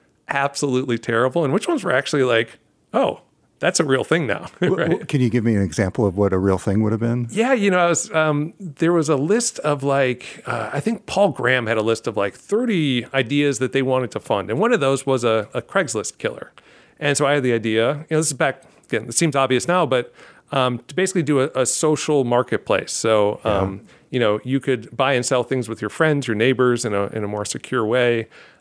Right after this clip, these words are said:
Speaker 1: And of course, yeah.
Speaker 2: Facebook Marketplace.
Speaker 1: Marketplace, yeah,
Speaker 2: <laughs>
Speaker 1: absolutely. And all these other, um, you know, companies that have,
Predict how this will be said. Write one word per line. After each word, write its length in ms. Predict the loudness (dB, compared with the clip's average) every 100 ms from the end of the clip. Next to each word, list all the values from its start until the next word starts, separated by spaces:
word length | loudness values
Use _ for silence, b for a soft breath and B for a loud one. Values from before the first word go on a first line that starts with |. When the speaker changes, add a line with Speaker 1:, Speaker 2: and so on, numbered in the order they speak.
| _
Speaker 1:
And 40 |
of 80 | -2
course, 220 | -2 -4 -6
yeah. 100 | -10 -10 b -8
Speaker 2:
Facebook 400 | -2 -2 0 0
Marketplace. 320 | 2 2 2
Speaker 1:
Marketplace, 480 | 0 0 0 0 -2
yeah, 160 | 0 0
Speaker 2:
<laughs> 60 |
Speaker 1:
absolutely. 640 | 0 -2 0 0 2 0 0
And 100 | 2
all 100 | 2
these 180 | 2 0
other, 380 | 2 2 0 0
um, 300 | -2 -2 -6 -6
you 80 | -4
know, 220 | -4 -4
companies 360 | -4 -4 -4 -6
that 100 | -6
have, 160 | -6